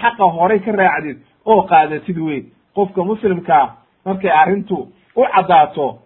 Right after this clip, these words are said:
waa inuu horay ka raaco wey. Laakiin intaan xaqu caddaanin, oo waxa weeyaan xaqu kuu caddaanin, qofka waa loo cududaari karaa. Laakiin mar haddii xaqu kuu caddaado, cududaar dambe ma jiro.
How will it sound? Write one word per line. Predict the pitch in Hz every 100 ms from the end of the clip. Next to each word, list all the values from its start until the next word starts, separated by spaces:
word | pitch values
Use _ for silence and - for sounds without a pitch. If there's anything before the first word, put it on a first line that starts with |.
| _ 160
waa | 202
inuu | 196
horay | 156 180
ka | 175
raaco | 160 143 123 170 165
wey. | 135 113 _ -
Laakiin | 170 165 190 190
intaan | 254 226 190
xaqu | 233 262 226 -
caddaanin, | 180 175 160 156 143 123 _ _ -
oo | 196
waxa | 233 214
weeyaan | 202 185
xaqu | 226 214 190
kuu | 247 254
caddaanin, | 220 196 175 160 120 - _
qofka | 262 254
waa | 240
loo | 233 262
cududaari | 240 202 185 208 190
karaa. | 190 139 113 _ _
Laakiin | 151 165 165 190 170
mar | 262
haddii | 277 226 240
xaqu | 240 196 190
kuu | 214 208
caddaado, | 180 160 160 139 120 - _
cududaar | 185 208 247 220
dambe | 190 190
ma | 190
jiro. | 190 175